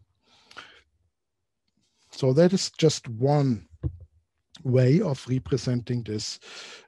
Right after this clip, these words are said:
uh, interest rate curve.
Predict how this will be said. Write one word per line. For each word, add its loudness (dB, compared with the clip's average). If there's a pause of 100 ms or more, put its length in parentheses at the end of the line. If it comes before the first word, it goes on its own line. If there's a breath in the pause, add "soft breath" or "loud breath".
uh, 2
interest 2
rate 0 (480)
curve. 0